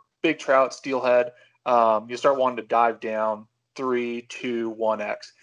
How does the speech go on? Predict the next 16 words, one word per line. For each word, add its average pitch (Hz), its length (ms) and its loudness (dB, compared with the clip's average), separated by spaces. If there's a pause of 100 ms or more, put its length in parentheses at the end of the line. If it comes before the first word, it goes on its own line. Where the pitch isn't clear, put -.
(240)
Um, 104 340 -2
so - 100 -10
those 110 180 -4
lower 117 300 2
numbers 110 300 -6
are - 40 -16
gonna 90 100 -18
be 113 80 -16
your 104 100 -14
stronger, 104 640 -4 (380)
uh, 104 340 0
tippets. - 480 -10 (320)
So 117 440 4 (420)
within 185 300 0
that, 175 340 0 (140)
uh, 120 420 6